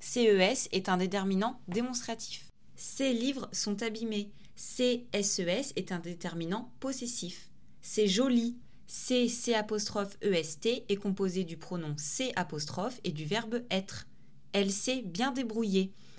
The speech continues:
C, S apostrophe E S T est composé du pronom S apostrophe et du verbe être.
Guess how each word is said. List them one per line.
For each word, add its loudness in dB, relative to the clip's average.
C, 2
S 0
apostrophe -6
E 2
S -2
T -2
est 0
composé 2
du -6
pronom -2
S 2
apostrophe -2
et 0
du -4
verbe -2
être. -6